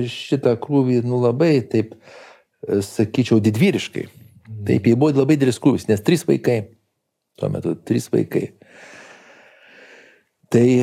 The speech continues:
Speaker 1: tai va toks, e, toks buvo, tokia patirtis.
Speaker 2: Ir kaip Jūs galvojat, kokią įtaką Jūsų gyvenime padarė tai, sakykim, tos fizinės bausmės tėčio?
Speaker 1: E,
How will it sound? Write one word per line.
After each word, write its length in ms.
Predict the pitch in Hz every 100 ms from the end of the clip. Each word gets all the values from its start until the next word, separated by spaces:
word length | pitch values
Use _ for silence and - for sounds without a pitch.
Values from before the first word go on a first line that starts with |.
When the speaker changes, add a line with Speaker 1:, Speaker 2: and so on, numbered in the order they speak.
| 110 - - - - - - - - _ _
Speaker 1:
tai 160 | 117 117
va 140 | 127
toks, 380 | 127 131 131 - - 139
e, 140 | 123 107 - - - - - - - - _
toks 320 | - 165 180 -
buvo, 320 | 110 87 - _ _ - - -
tokia 260 | 107 -
patirtis. 320 | 98 95 85
Speaker 2:
Ir 80 | 110
kaip 160 | 156 151
Jūs 120 | 131
galvojat, 360 | 101 98 98 -
kokią 320 | 135 131 107
įtaką 440 | 101 101 85 85 82 -
Jūsų 320 | - 98 -
gyvenime 460 | 92 90 92 101 92
padarė 380 | 92 95 95 90
tai, 220 | - 95 90
sakykim, 240 | 95 92
tos 200 | 87 92
fizinės 480 | - 120 101 98 95
bausmės 640 | 98 107 101 87 95 - _ _ _ _ _
tėčio? 380 | - 95 98 95 98 _ _ _ _ _ _ _ _ _ _ _ _ _ _ _ _ _ _ _ _ _ _ _ - - _ _ _ _ _ _
Speaker 1:
E, 100 | -